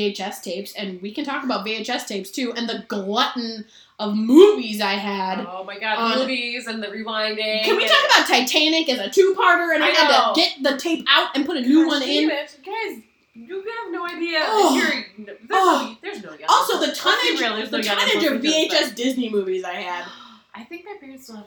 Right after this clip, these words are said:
Speaker 2: all those, like,
Speaker 1: Good! They
Speaker 2: I
Speaker 1: should, because they're worth it.
Speaker 2: I think.
Speaker 1: Mine are
Speaker 2: Ooh,
Speaker 1: almost
Speaker 2: I'm gonna
Speaker 1: all gone.
Speaker 2: I'm gonna have to ask my
Speaker 1: Mine
Speaker 2: mom.
Speaker 1: are almost completely
Speaker 2: I'm saying
Speaker 1: gone.
Speaker 2: that, like, very confidently, but I don't know. I'm gonna have
Speaker 1: I'm,
Speaker 2: to ask her.
Speaker 1: I am almost a hundred percent sure mine are gone.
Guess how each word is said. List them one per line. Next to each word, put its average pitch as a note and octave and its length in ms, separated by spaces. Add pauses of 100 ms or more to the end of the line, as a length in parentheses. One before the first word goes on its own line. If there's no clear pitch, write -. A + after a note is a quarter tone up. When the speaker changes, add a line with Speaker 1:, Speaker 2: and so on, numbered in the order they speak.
Speaker 2:
all E3+ 80
those, E3 180
like, - 120
Speaker 1:
Good! F4 480
They A#3+ 100
Speaker 2:
I - 60
Speaker 1:
should, E4+ 420
because A3 260
they're G3 280
worth B3 260
it. - 260
Speaker 2:
I G#3 80
think. G#3 540
Speaker 1:
Mine B3 260
are B3+ 140
Speaker 2:
Ooh, A#3 60
Speaker 1:
almost A#3 260
Speaker 2:
I'm G#3+ 60
gonna G3+ 100
Speaker 1:
all G#3 140
gone. F#3 340 (160)
Speaker 2:
I'm A3+ 80
gonna A#3 120
have G3+ 40
to F#3 100
ask F3+ 200
my G3 100
Speaker 1:
Mine G#3+ 100
Speaker 2:
mom. G#3+ 80
Speaker 1:
are G#3 100
almost A3+ 360
completely B3 420
Speaker 2:
I'm - 100
saying A#3 200
Speaker 1:
gone. F#3 80
Speaker 2:
that, G3 160
like, G3 180
very F3+ 320
confidently, D#3 540
but D#3+ 100
I F3 140
don't E3+ 160
know. D#3 60 (100)
I'm D#3+ 60
gonna - 120
have G3+ 80
Speaker 1:
I'm, F#3 60
Speaker 2:
to F3 80
ask E3 200
her. E3 160
Speaker 1:
I F#3 140
am F3+ 220
almost A#3 320
a - 20
hundred G#3 160
percent F#3 240
sure E3+ 160
mine D#3 180
are - 80
gone. - 200